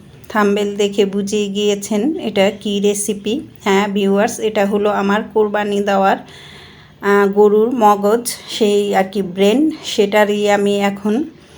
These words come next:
আহ, ভুনা করেছি। আর এতটাই মজা লেগেছে, সেটাই আপনাদের সাথে শেয়ার করতে চলে আসছি। একবারে পরিষ্কারের টিপ সহ। অনেকেই এটা জানেন, আবার অনেকেই হয়তো বা এটা জানেন না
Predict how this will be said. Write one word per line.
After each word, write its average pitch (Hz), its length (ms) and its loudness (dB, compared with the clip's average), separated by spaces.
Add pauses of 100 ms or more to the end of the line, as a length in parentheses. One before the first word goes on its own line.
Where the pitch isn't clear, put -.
(240)
আহ, 196 320 6
ভুনা 202 340 2
করেছি। 208 720 0 (120)
আর 208 220 0
এতটাই 214 580 0
মজা 208 340 0
লেগেছে, 202 680 -2 (120)
সেটাই 208 520 0
আপনাদের 202 440 -2
সাথে 208 520 -2
শেয়ার 208 360 0
করতে 208 600 0
চলে 220 300 2
আসছি। 208 480 -2 (520)
একবারে 202 440 0
পরিষ্কারের 220 840 2 (140)
টিপ 208 240 -2
সহ। 208 300 0 (180)
অনেকেই 233 640 0
এটা 214 260 2
জানেন, 214 420 -2
আবার 202 260 2
অনেকেই 214 500 0
হয়তো 202 360 0
বা 202 160 2
এটা 196 280 0
জানেন 208 340 -2
না 202 300 -2